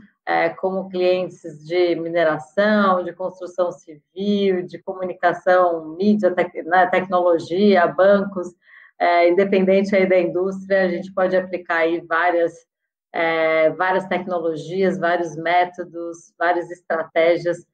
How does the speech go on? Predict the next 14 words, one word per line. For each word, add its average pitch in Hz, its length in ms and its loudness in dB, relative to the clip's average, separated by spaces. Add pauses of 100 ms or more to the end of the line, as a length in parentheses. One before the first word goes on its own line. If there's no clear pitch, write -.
(280)
é, 156 240 4
pra 165 180 -6
um 165 40 0
alcance 165 480 0
aí 156 120 4
de 156 100 -2
eficiência, 160 840 0
pra 160 140 -2
alcance 160 380 -6
de 151 100 -8
novas 156 360 0
formas 156 300 0
de 147 120 -12
faturamento. 156 720 -2